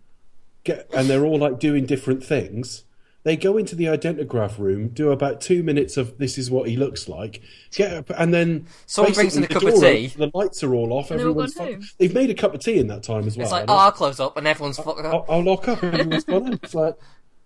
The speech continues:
Speaker 1: all right, and they've got their coats off, like they've been in there, like, all day.
Speaker 3: Well, it could be that the identigraph actually takes hours, and
Speaker 2: To
Speaker 3: they've
Speaker 2: load
Speaker 3: been in
Speaker 2: up,
Speaker 3: there,
Speaker 2: yeah.
Speaker 3: like, they, they got in there, like, you know, lunchtime or something, and then come on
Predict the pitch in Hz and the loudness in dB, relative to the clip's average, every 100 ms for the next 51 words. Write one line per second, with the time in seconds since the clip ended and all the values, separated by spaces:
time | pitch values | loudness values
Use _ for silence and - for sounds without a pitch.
0 | - 196 180 185 190 190 214 180 175 - | -4 2 4 6 4 4 0 0 -2 0
1 | 220 - 147 117 - 139 143 135 165 147 | -2 -2 -2 -2 -2 -2 0 -2 0 0
2 | 147 139 143 131 139 - 139 139 196 220 | 0 0 0 0 0 -2 -4 -4 -6 -8
3 | - - - - 262 254 403 - 190 214 | -14 -20 -20 -10 -8 -6 -8 -8 -8 -10
4 | - 220 233 240 226 226 233 226 233 196 | -10 -8 -6 -8 -10 -10 -12 -10 -12 -10
5 | 214 214 156 175 - - - 202 214 131 | -2 -2 -2 -6 -14 -18 -10 -4 0 2
6 | 127 117 117 156 113 113 - - 226 - | 2 0 -2 -2 -2 -4 -6 -10 -6 -4
7 | 226 214 208 - 202 180 214 220 - 208 | -2 -2 -4 -4 -6 -6 -6 -6 -4 -6
8 | 196 208 - 185 190 - 185 185 185 190 | -6 -8 -8 -8 -10 -8 -8 -8 -8 -8
9 | - - - _ - - 220 208 185 | -12 -20 -20 _ -14 -2 0 0 -2